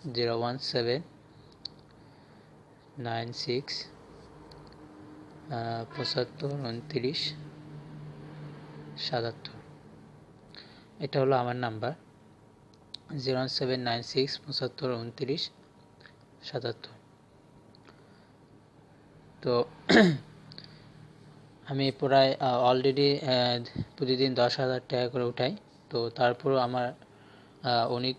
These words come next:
ক্রেডিট প্রতিদিন জড়ো হচ্ছে। তো দেখেন, আমি আজকে ষোলো তারিখে, আহ, দুইটা রিচার্জ দিছি।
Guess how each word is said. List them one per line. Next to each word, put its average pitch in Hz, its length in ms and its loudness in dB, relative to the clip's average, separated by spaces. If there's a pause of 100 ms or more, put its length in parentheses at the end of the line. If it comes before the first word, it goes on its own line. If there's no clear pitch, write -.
(120)
ক্রেডিট 123 380 0
প্রতিদিন 123 420 -2
জড়ো 117 220 -2
হচ্ছে। 107 360 -4 (500)
তো 113 260 -2
দেখেন, 123 380 -4
আমি 120 260 -4
আজকে 120 580 -2
ষোলো 117 360 -4
তারিখে, 123 640 -4
আহ, - 1200 -10
দুইটা 117 380 -2
রিচার্জ 123 520 -2
দিছি। 120 400 -6